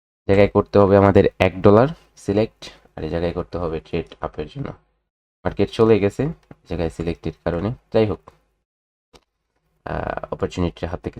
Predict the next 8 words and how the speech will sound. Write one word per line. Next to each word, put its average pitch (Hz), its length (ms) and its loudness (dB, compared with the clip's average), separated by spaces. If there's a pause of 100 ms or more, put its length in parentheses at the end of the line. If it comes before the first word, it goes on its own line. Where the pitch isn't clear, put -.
চলে 85 220 -2
গেল, - 80 -12 (100)
তাই 104 80 0
না? 110 100 -4 (800)
Don't 107 240 4
worry, 92 180 2 (1200)
এরকম 92 320 4 (160)
আসবে 98 280 4